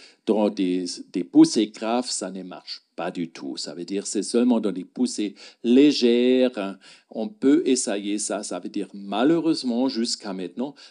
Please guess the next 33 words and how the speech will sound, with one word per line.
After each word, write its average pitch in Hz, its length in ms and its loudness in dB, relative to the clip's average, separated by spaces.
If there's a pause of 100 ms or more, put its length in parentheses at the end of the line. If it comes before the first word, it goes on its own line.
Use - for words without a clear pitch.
(100)
on 107 100 -14
n'a 92 160 -12
pas 147 340 -6
encore 131 440 -2
un 113 120 -4
régime 104 480 -2
alimentaire 104 920 -6
qui 98 240 -8
est 95 60 -6
vraiment 98 400 -10
super 101 420 -10
efficace. - 800 -14 (640)
On 92 100 -12
peut - 420 -2
aider 101 480 -4
un 82 180 -16 (200)
peu, 127 360 2 (600)
mais 104 260 -6
par 98 280 -12
rapport 107 800 -8 (480)
aux 87 200 -8
médicaments 110 1040 2
qu'on 92 320 -10
a, 120 300 -2
c'est 92 460 -6 (280)
peut-être 101 640 -6 (480)
un, 95 180 -12 (220)
une 101 180 -10
Porsche - 720 -4
comparée 95 540 -10
avec 85 320 -10
un 82 100 -12
vélo. 90 320 -6